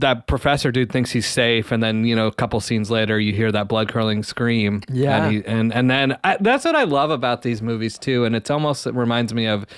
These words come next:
Speaker 1: Universal, um, Studios and their rides and stuff. We don't need to see the devouring scene.
Speaker 2: No.
Speaker 1: I, I love that we see the skeleton, though.
Speaker 2: Yes.
Speaker 1: And it's
Speaker 2: Yeah.
Speaker 1: just like a movie prop.
Speaker 2: Yeah.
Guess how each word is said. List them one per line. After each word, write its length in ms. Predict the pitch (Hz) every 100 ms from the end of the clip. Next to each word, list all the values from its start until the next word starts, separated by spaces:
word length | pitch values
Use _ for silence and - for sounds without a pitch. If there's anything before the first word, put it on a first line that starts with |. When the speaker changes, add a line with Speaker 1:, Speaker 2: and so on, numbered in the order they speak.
| - _
Speaker 1:
Universal, 880 | 127 135 131 123 120 131 113 110 110
um, 360 | 113 110 104 104
Studios 600 | - 131 123 113 110 110
and 100 | 110
their 140 | 104
rides 380 | 104 104 110 117
and 100 | 135
stuff. 320 | - 160 160 - - - - -
We 240 | 147 247
don't 420 | 185 160 165 160
need 400 | 143 143 147 131
to 120 | - 120
see 440 | - - 143 135
the 140 | 120
devouring 880 | 107 101 98 113 113 117 113 107 101
scene. 580 | - 123 113 123 160 165 _ _ _
Speaker 2:
No. 360 | 170 247 147 -
Speaker 1:
I, 80 | 139 -
I 80 |
love 380 | 127 127 143 165
that 120 | 139 127
we 100 | 131
see 200 | - 127
the 120 | 113
skeleton, 720 | - - 131 117 120 - 110
though. 440 | 110 101 95 95 - _ _
Speaker 2:
Yes. 360 | 147 135 - -
Speaker 1:
And 180 | 143 143
it's 100 | 151
Speaker 2:
Yeah. 60 |
Speaker 1:
just 120 | 139 139
like 140 | 185
a 100 | 139
movie 460 | 117 120 156 175 226
prop. 440 | - 202 220 240 135 - - -
Speaker 2:
Yeah. 260 | 165 156 120